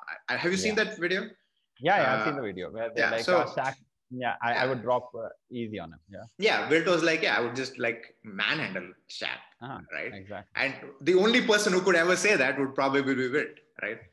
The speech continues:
Speaker 2: Hmm.
Speaker 1: And they didn't give him the respect, and he had to earn his respect because I,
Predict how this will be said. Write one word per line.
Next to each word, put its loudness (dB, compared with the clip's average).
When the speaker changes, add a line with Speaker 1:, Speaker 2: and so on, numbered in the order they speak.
Speaker 2:
Hmm. -20
Speaker 1:
And -4
they -2
didn't 0
give 4
him 0
the 2
respect, -2
and -4
he -4
had -2
to -2
earn 2
his -4
respect -6
because -8
I, -6